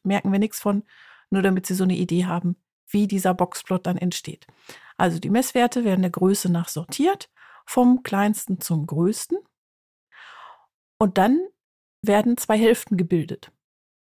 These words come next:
für die erste Kennzahl, für unseren Boxplot. Die erste Kennzahl ist die Mitte dieser sortierten Messwerte. Und vielleicht kennen Sie das schon, das ist der Median. Ja, der Median ist genau die Position, wo die Hälfte der Messwerte kleiner ist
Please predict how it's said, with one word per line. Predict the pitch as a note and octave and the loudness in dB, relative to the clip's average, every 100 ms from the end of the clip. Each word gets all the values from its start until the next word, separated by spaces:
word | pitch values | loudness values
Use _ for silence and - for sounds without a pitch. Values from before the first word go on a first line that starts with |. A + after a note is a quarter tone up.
| _ _ _ _ _ - | _ _ _ _ _ 0
für | G3+ | 2
die | F#3 | 2
erste | F3+ - | 0 -4
Kennzahl, | F3 F3+ F3+ - D#3 - - | -4 -2 -4 -4 -10 -12 -18
für | - F#3+ | -6 -4
unseren | - F3 E3+ | -2 -2 0
Boxplot. | A3+ - A#3+ - - - - - | 0 0 0 -2 -10 -16 -16 -18
Die | - G#3 A3 G#3 - _ | -4 0 0 0 -8 _
erste | A3+ C#4 - | 0 0 0
Kennzahl | B3+ B3+ B3+ B3+ B3 | -4 0 0 0 0
ist | A#3 - - - _ - | 0 -4 -10 -16 _ 2
die | G#3+ | 4
Mitte | B3+ - F3 E3 | 4 2 -2 -2
dieser | - F#3+ F#3+ | -2 2 2
sortierten | F3+ F#3 A3 A3 F#3+ | 2 0 0 0 2
Messwerte. | A#3+ - - F#3 G3 D4+ F4+ - - - _ _ | 0 0 -2 -2 -2 -4 -6 -12 -20 -20 _ _
Und | G#3 | -4
vielleicht | G3 F#3 - | -2 -4 0
kennen | A3 A#3+ | 2 2
Sie | |
das | G3+ G3 | 2 0
schon, | G3+ G3 | 0 -2
das | - F3+ | -2 -6
ist | F3+ - | -6 -2
der | G#3 | 2
Median. | A3+ B3 F3+ E3 D#3 E3+ _ _ _ _ - | 4 2 0 -4 -6 -10 _ _ _ _ -4
Ja, | C#4 | 0
der | F#3+ | 0
Median | G#3+ B3 A#3 A3+ | 2 2 2 2
ist | G#3 - | -2 -2
genau | G3 G3+ | 0 2
die | G3 C4 | 2 0
Position, | - A3 A3 - A3 A#3 A3+ _ - | 0 0 0 -2 0 2 0 _ -6
wo | F#3+ | -4
die | F#3 | 2
Hälfte | G#3+ B3 A3 | 0 2 0
der | G3+ | 0
Messwerte | G3 F#3 - F3 - | 0 -4 -4 -6 -6
kleiner | - C#4+ C#4 A#3 | -2 2 2 0
ist | B3 | -2